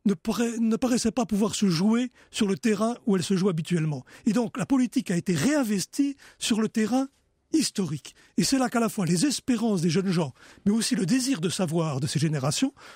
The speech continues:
se sont incarnées. Et parmi ceux-là, François Guizot, d'abord parce qu'il a dix ans de plus que Michelet, et donc que dès mille huit cent douze, il est, il est professeur d'histoire, alors que Michelet n'a pas encore, euh, débuté, et parce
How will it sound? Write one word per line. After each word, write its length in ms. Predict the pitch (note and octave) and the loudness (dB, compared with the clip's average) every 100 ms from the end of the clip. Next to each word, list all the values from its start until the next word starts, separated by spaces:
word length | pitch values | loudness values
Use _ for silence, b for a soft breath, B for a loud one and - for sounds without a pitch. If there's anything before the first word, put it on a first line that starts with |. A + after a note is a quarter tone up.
| B | B
se 160 | - | -4
sont 240 | G#3 C#4 C#4 - | -2 -2 -4 -2
incarnées. 480 | - E3+ D3 C#3+ C#3 - | -2 -2 -4 -4 -8 -4
Et 120 | G3 | -2
parmi 340 | D#4 C4+ C#4 | 0 2 2
ceux-là, 340 | F#3 F#3 F3+ C#4+ _ B B B | 2 0 0 -2 _ B B B
François 340 | - A#3+ - G#3 | -2 -2 0 -2
Guizot, 420 | D3 D#3+ A3+ D#4+ b b b b - | 0 0 0 -2 b b b b -2
d'abord 240 | F#3 F#3+ | 0 0
parce 160 | - A#2 | -2 -4
qu'il 140 | - | -2
a 60 | D#3+ | 0
dix 260 | D#3 A3 G#3 | 0 0 0
ans 80 | |
de 80 | F3+ | -2
plus 200 | - F#3+ | -4 -6
que 100 | - | -4
Michelet, 340 | C#3 - A3 F#4+ _ _ _ b b - | -4 -2 -2 -4 _ _ _ b b -2
et 80 | |
donc 220 | D#3 F#3+ - - | 0 0 -4 -8
que 240 | - F3+ - | -2 -2 -2
dès 140 | - A3 | -2 0
mille 120 | F#3+ | 0
huit 100 | E3 | -4
cent 180 | E3+ D#3 | -4 -2
douze, 280 | E3 C3 - | -2 -4 -4
il 120 | F3 | -2
est, 140 | D#3 D4 | -2 0
il 80 | F3 | 0
est 40 | |
professeur 380 | D#3+ D#3+ D3 - | 0 0 -2 0
d'histoire, 400 | D3 D3+ E3+ C#3+ B B B B | 0 0 0 -2 B B B B
alors 240 | - D#3 - | -4 -4 -2
que 100 | B2+ | -2
Michelet 560 | C3+ - - C#3+ C3 | -2 -2 -2 -2 0
n'a 120 | B2+ | -2
pas 160 | C3+ D3 | 0 -2
encore, 340 | C#3 F3 B2+ | 0 -2 -2
euh, 80 | C#3 | -4
débuté, 600 | E3+ F3+ D3+ D3+ G#3 C4+ - B B - | -2 -2 -2 -4 -2 -2 -8 B B -4
et 80 | |
parce 340 | - C#4 - | -2 -2 -2